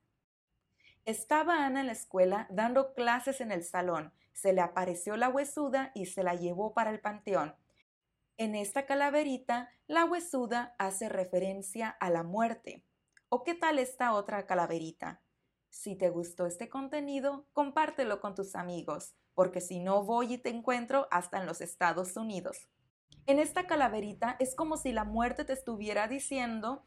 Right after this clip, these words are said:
que si no compartes este contenido, ella va a buscarte hasta donde te encuentres. En este caso mencionan a los Estados Unidos, ya que además de rimar,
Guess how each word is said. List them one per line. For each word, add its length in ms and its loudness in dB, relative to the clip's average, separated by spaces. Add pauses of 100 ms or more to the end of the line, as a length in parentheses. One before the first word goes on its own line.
(200)
que 80 0
si 160 0
no 200 2
compartes 640 4
este 260 -2
contenido, 720 0
ella 300 4
va 360 2
a 120 2
buscarte 800 0
hasta 500 2
donde 280 2
te 140 -2
encuentres. 840 -2 (360)
En 140 2
este 280 -2
caso 300 0
mencionan 680 -6
a 80 0
los 200 2
Estados 480 -4
Unidos, 480 -4 (240)
ya 240 2
que 80 0
además 380 0
de 100 -4
rimar, 560 -4